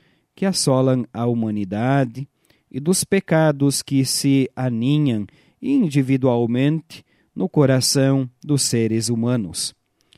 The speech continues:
E também ouvimos e sabemos o que Jesus disse a respeito de si mesmo para nós. "Quem crê no Filho tem a vida eterna. Porém, quem desobedece ao Filho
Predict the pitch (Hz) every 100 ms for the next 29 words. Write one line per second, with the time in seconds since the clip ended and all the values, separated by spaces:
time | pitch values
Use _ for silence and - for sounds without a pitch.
0 | _ _ - 98 135 135 139 180 196 165
1 | 135 180 202 151 156 - 151 123 120 123
2 | 131 - - _ _ _ - 104 - 139
3 | 165 156 185 214 127 156 196 - 185 175
4 | 190 - - 135 131 139 117 107 - 196
5 | 120 131 131 160 190 _ _ _ - 151
6 | 185 220 160 - - - _ _ _ _
7 | _ - 123 117 131 143 143 117 110 -
8 | 147 147 185 247 _ _ _ 135 131 135
9 | 147 _ 160 151 107 110 101 104 110 -
10 | 160 175 139 95 80 _ _ _ _ 127
11 | 127 127 147 165 - _ _ _ 135 139
12 | 127 110 156 170 202 190 131 131 147 -
13 | - 120 110 - 143 151 151 214